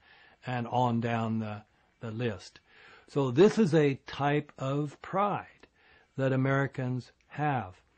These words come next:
A feature of American history that makes us, uh, particularly, uh, liable to this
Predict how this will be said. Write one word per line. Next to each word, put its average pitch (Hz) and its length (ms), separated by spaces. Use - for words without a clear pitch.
A 120 80
feature 165 400
of 143 220
American 131 680
history 123 520
that 120 280
makes 131 380
us, 123 400
uh, 123 140
particularly, 120 840
uh, 117 380
liable 127 540
to 123 200
this 113 340